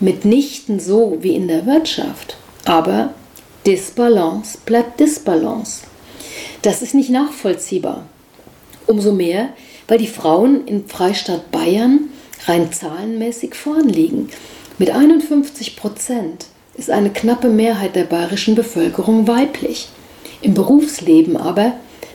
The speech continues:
da gibt es gewaltige Unterschiede zwischen den Geschlechtern. Laut Statistischem Landesamt arbeiten Frauen in Bayern am häufigsten als Bürokraft.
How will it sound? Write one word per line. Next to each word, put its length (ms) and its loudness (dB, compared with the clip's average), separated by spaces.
da 80 -2
gibt 240 -4
es 200 -6
gewaltige 720 -6
Unterschiede 680 -8
zwischen 320 -6
den 180 0
Geschlechtern. 760 -4
Laut 380 2
Statistischem 840 -2
Landesamt 880 2
arbeiten 420 0
Frauen 480 2
in 180 4
Bayern 560 0
am 300 -4
häufigsten 640 0
als 200 -4
Bürokraft. 800 -6